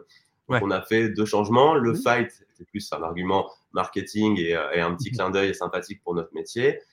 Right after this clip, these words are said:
Speaker 2: Euh, mais le end était très important. Euh,
Speaker 1: Mhm.
Speaker 2: parce que quand on s'est lancé, les play and earn, ça n'existait pas. C'était,
Speaker 1: Ouais.
Speaker 2: euh, des mini-jeux souvent très, très nuls, au gameplay, euh,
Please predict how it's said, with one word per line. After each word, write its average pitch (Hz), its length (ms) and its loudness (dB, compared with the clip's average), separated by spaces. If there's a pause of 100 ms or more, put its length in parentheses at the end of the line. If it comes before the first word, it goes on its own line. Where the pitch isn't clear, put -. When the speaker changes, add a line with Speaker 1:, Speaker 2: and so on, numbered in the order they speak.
(200)
Speaker 2:
Euh, 95 280 -2 (100)
mais 110 140 2
le 113 180 2
end 135 220 4 (240)
était 107 400 -2 (100)
très 101 220 -4
important. 92 400 -6 (420)
Euh, 82 360 -2
Speaker 1:
Mhm. 85 80 -8
Speaker 2:
parce 90 140 -4
que 101 80 -6
quand 127 240 0
on 120 60 -2
s'est 104 140 -2
lancé, 92 320 -2
les 113 180 0
play 92 320 -4
and 120 300 2 (100)
earn, 104 260 0
ça 90 160 -6
n'existait 90 440 -8
pas. - 260 -4
C'était, 107 640 -2
Speaker 1:
Ouais. 110 60 -10 (220)
Speaker 2:
euh, 87 260 0
des 113 160 4
mini-jeux 113 580 2
souvent 101 360 -4
très, 107 260 0
très 113 180 0
nuls, 120 380 0
au 98 80 -8
gameplay, 101 560 0 (300)
euh, - 20 -12